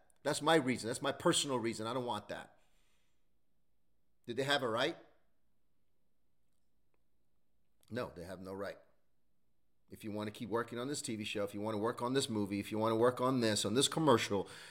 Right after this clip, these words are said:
you gotta wear the mask, you gotta wear triple mask. There was the, the whole glass man. We're so stupid. We fall for this stuff. Enough of these masks. Throw 'em in the trash.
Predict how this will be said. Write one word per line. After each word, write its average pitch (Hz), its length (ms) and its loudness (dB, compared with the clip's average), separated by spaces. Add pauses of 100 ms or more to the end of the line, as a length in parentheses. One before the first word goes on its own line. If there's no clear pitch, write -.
you 110 100 -4
gotta 131 200 10
wear 160 160 12
the 165 100 8
mask, 131 340 10
you 120 60 -2
gotta 123 160 12
wear 123 140 8
triple 165 340 6
mask. 110 360 4
There 117 180 6
was 117 140 4
the, 120 80 6
the 113 120 4
whole 143 200 8
glass 131 440 6
man. 127 160 4
We're 175 140 6
so 143 200 6
stupid. 175 760 10 (420)
We 143 100 4
fall - 260 12
for 170 120 8
this 151 120 8
stuff. 131 300 6
Enough 180 280 10
of 185 60 6
these 151 160 4
masks. 156 340 6
Throw 170 140 6
'em 190 80 4
in 180 60 2
the 156 60 0
trash. 156 500 6